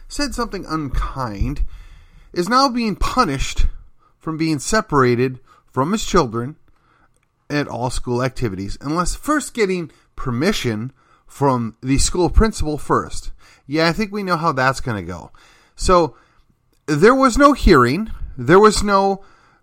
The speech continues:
uh, proof, nothing. They meted out the punishment, and then when he appealed and went forth with a grievance on it,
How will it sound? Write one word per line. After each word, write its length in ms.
uh, 360
proof, 720
nothing. 460
They 220
meted 380
out 260
the 100
punishment, 640
and 160
then 140
when 140
he 100
appealed 680
and 380
went 200
forth 420
with 320
a 240
grievance 540
on 240
it, 160